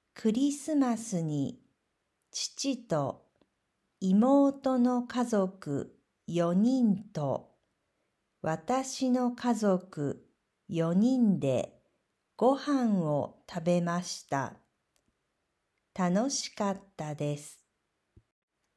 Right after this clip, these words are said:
クリスマスイブの朝、姪っ子と一緒に美術館に行きまし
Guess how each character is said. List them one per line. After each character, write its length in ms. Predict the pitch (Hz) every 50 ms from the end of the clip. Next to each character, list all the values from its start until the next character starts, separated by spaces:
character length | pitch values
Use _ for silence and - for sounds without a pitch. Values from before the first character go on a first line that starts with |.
| _ _ _ _ _ _ _ _ _ _ _ _ _ _ _ _ _
ク 180 | - - 240 233
リ 180 | 233 277 294 294
ス 220 | 294 - - 285
マ 240 | 277 277 269 269 269
ス 340 | - - - 262 262 262 262
イ 160 | - 269 277 240
ブ 240 | 214 240 233 208
の 340 | 190 170 151 143 139 - - -
朝、 520 | - 185 208 208 - - 175 151 143 - - _ _ _ _ _ _ _ _ _ _ _ _ _ _ _ -
姪 360 | 175 170 170 175 196 226 247
っ 60 | 247 - - - _ _
子 180 | - 240 240 233
と 480 | 233 - - 226 220 220 - - - _ _ _ _ _ _ _ _ -
一 140 | 185 185
緒 500 | 175 175 - - - - - 208 202 202
に 340 | 196 196 196 190 190 190 - - - _ _ _ _ _ _ _ _ _ _ _ -
美 180 | 175 175 165
術 480 | 170 233 254 269 269 262 - - - -
館 240 | - - - 156 202
に 540 | 185 185 175 165 165 160 156 147 143 - - - _
行 140 | - 180 - -
き 180 | - 185 185 185
ま 220 | 185 175 180 185
し 180 | - - -